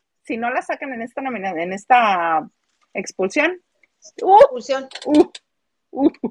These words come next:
Speaker 1: uh.
Speaker 2: La guarda.
Speaker 1: ¡El ganso!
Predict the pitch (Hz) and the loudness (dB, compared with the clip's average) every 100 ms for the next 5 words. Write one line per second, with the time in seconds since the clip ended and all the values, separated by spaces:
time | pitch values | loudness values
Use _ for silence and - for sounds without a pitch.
0 | 233 214 _ - _ _ - 214 220 240 | -6 -8 _ -20 _ _ -8 -4 0 0
1 | 247 190 - _ _ _ _ _ _ _ | 0 -4 -10 _ _ _ _ _ _ _
2 | _ _ _ _ _ _ _ 349 392 440 | _ _ _ _ _ _ _ 4 6 4
3 | 480 - 508 508 440 277 | 2 2 4 4 4 -2